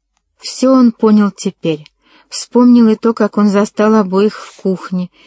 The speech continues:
и Нэнси разбила чашку как раз в тот момент, когда он спросил у Мэтью название фирмы, у которой тот будет служить.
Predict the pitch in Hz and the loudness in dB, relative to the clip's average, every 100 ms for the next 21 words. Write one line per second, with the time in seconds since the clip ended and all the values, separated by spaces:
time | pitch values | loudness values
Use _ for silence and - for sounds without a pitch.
0 | _ - 202 190 202 233 - 202 185 180 | _ -4 -2 0 2 0 0 -2 -2 -4
1 | 202 208 - 180 185 - 185 175 175 165 | -4 -4 -4 -4 -4 -6 -10 -10 -8 -8
2 | - 185 196 226 247 262 262 - 170 170 | -6 -6 -2 0 2 2 0 -2 -8 -6
3 | 175 - 165 170 - 190 185 175 190 - | -8 -6 -8 -8 -8 -6 -4 -4 -6 -4
4 | 247 - _ 180 180 170 190 208 214 208 | -6 -6 _ -6 -4 -2 0 2 0 -2
5 | - 254 175 160 - _ _ _ - 170 | -2 -2 -2 -8 -12 _ _ _ -14 -6
6 | 175 - 175 175 - 202 190 180 180 - | -6 -4 -4 -4 -2 -4 -2 -6 -8 -12
7 | 185 190 180 165 - | -10 -8 -8 -10 -14